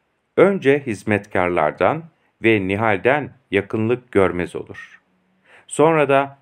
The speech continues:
Adnan Bey'in genç yeğeni Behlül'ün tutkun davranışlarıyla karşılaşır. Bihter, yasak aşkı engellemeye uğraşırsa da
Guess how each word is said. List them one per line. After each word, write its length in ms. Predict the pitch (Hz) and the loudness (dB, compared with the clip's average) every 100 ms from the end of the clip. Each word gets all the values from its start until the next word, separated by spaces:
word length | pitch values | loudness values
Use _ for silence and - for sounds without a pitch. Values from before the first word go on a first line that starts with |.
| _ _ | _ _
Adnan 460 | 104 104 127 175 160 | -2 0 -2 -2 -2
Bey'in 380 | 143 139 117 | -4 -4 -8
genç 400 | 90 143 196 196 | -4 -2 -2 -4
yeğeni 500 | 107 90 76 80 143 _ _ _ _ | -2 -2 -2 -8 -10 _ _ _ _
Behlül'ün 680 | - 113 127 147 139 143 135 _ _ _ - | 0 0 0 -4 -4 -4 -10 _ _ _ -6
tutkun 640 | 139 135 - - 220 196 | -6 -6 -18 -2 0 2
davranışlarıyla 960 | 123 101 95 90 90 - 90 87 78 73 | 0 0 -2 -6 -10 -4 -2 0 -2 -2
karşılaşır. 840 | - 76 76 - - - - - _ _ _ _ _ _ _ _ _ _ _ | -2 -2 -2 -12 -14 -16 -18 -20 _ _ _ _ _ _ _ _ _ _ _
Bihter, 540 | 101 98 95 98 104 _ _ _ _ _ _ | -4 -2 2 0 0 _ _ _ _ _ _
yasak 480 | 98 95 131 135 135 | -2 -2 -2 -4 -4
aşkı 500 | 92 90 - 92 - - | -6 -6 -2 -2 -2 -2
engellemeye 800 | 95 90 92 90 87 87 85 80 _ _ | -2 0 -2 -2 -4 -4 -4 -6 _ _
uğraşırsa 680 | 92 95 90 101 92 - 73 | 0 0 0 -4 -4 -4 0
da 260 | 82 101 | 0 -2